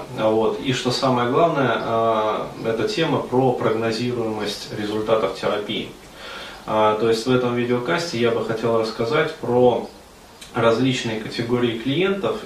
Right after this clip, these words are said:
и кому, в общем, терапия помогает, а кому не особо помогает. Вот. И что самое главное, а, я бы хотел здесь ответить,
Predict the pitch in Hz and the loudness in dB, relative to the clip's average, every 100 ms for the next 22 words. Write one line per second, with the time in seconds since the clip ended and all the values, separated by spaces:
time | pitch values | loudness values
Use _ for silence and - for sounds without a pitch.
0 | 127 120 117 110 113 117 127 117 113 110 | -4 -2 0 -2 0 2 2 2 0 -4
1 | 107 - 113 113 113 110 - 117 135 190 | -6 -4 0 0 0 -2 -2 0 0 2
2 | 180 127 - - 110 135 135 113 - - | 2 0 -4 -6 -2 0 2 0 -4 -10
3 | - - - 113 120 120 127 92 - 85 | -16 -16 -6 0 2 2 0 -2 -4 -6
4 | - 90 - - - - - - - 117 | -6 -4 -4 -6 -10 -14 -14 -14 -6 2
5 | 113 107 - 131 127 - 123 - 175 156 | 4 4 4 4 4 4 -2 0 0 0
6 | 131 123 117 110 107 101 - 107 107 117 | 2 4 2 0 -2 -2 -2 -2 0 0
7 | 117 117 123 - 131 110 113 113 110 117 | 0 0 0 0 0 2 -2 -2 -2 0
8 | 110 110 | -2 -4